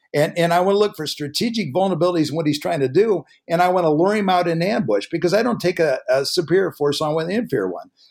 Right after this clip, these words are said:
I wanna use deception to lure him out in ambush, pounce him hard, and the ultimate warrior gets your, gets them to surrender without a fight, I E suicide, quitting. And we get that in this profession. Here's my classic example. I tell cops all the time, "How many have taken martial arts?"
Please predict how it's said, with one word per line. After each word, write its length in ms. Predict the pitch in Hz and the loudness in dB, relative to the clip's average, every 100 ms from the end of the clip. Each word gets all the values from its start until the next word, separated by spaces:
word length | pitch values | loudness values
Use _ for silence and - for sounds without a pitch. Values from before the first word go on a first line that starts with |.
| - | 0
I 100 | 170 | 2
wanna 260 | 226 226 | 2 0
use 360 | 139 147 220 220 | -2 0 0 0
deception 600 | 147 - 175 160 - 151 | 0 0 2 0 -2 -2
to 60 | 143 | 0
lure 180 | 180 | 2
him 100 | 208 | 2
out 160 | 202 190 | 2 0
in 80 | 170 | 0
ambush, 440 | 165 143 151 - - | -2 2 0 0 -2
pounce 300 | 170 208 226 | 0 0 0
him 140 | 208 | -4
hard, 360 | 135 151 185 156 | 0 0 2 0
and 140 | 135 | -2
the 100 | 131 | 0
ultimate 460 | 147 214 185 196 147 | 2 2 -2 -4 -2
warrior 500 | 147 170 160 170 147 - _ | 0 2 4 2 -2 -8 _
gets 280 | 151 170 - | -2 0 -2
your, 160 | 156 147 143 | -4 -4 -2
gets 240 | 135 175 - | 0 0 -2
them 120 | 151 | -6
to 60 | 123 | -6
surrender 340 | - 170 175 | 0 0 0
without 280 | 147 139 131 | 0 0 -2
a 60 | |
fight, 320 | - 131 104 - _ _ _ | -2 -2 -2 -6 _ _ _
I 120 | 123 147 | -2 0
E 120 | 139 | 0
suicide, 600 | - 156 143 127 104 95 | 0 2 2 0 -2 -4
quitting. 360 | - 143 101 - _ _ _ - | -4 -2 -2 -10 _ _ _ -2
And 120 | 175 | 2
we 120 | 294 | 2
get 200 | 277 269 | 2 -2
that 140 | 131 123 | 0 0
in 60 | |
this 140 | 113 - | -2 -6
profession. 560 | 104 101 90 76 - - _ _ _ | -8 -10 -12 -12 -12 -16 _ _ _
Here's 300 | - 214 262 | 0 2 2
my 180 | 202 202 | -2 -2
classic 380 | 175 170 - 123 | 0 0 -2 -6
example. 380 | 120 147 139 131 | -2 0 2 2
I 120 | 233 | 2
tell 220 | 175 190 | 2 0
cops 300 | 170 165 - | 2 0 0
all 100 | 143 | -2
the 80 | 139 | -2
time, 340 | 147 131 104 | -2 -2 0
"How 120 | 147 | 0
many 220 | 208 208 185 | 0 0 0
have 140 | 139 | 0
taken 260 | 170 151 135 | -4 -4 -2
martial 340 | 127 123 101 | -2 -2 -2
arts?" 440 | 98 - - - | -4 -4 -16 -18